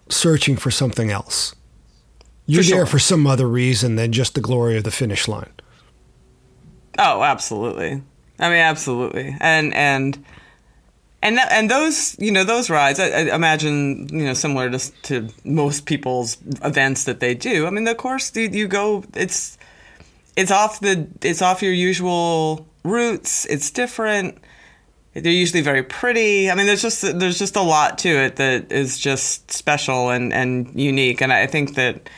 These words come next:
Speaker 2: anybody who rides their bike a lot needs that too. They need a, a, a regular dose of something a little different.
Speaker 1: Yeah. Yeah. I,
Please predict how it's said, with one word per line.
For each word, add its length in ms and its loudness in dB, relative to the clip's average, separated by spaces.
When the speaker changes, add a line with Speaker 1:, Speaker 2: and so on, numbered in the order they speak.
Speaker 2:
anybody 420 2
who 120 2
rides 380 2
their 80 0
bike 220 2
a 40 2
lot 340 4
needs 280 0
that 200 2
too. 260 0
They 140 2
need 220 2
a, 360 0
a, 160 -2
a 80 2
regular 420 4
dose 380 2
of 80 0
something 300 0
a 80 0
little 180 0
different. 500 -4
Speaker 1:
Yeah. 220 2
Yeah. 360 2
I, 440 4